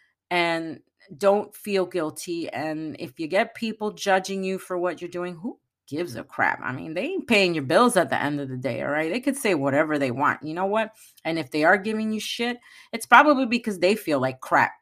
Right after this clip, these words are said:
because they won't, you know, get up and do it. So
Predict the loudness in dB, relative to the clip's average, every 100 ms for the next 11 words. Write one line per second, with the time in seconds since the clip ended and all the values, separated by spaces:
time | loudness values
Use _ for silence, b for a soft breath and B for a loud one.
0 | _ -12 -10 -6 -2 -2 -2 -4 -8 -10
1 | -8 -6 -8 _ _ _ -6 -2 -2 -4
2 | -8 -8 -10 -14 _ _ _ _ _ _
3 | _ _ -2 4 4 4 -4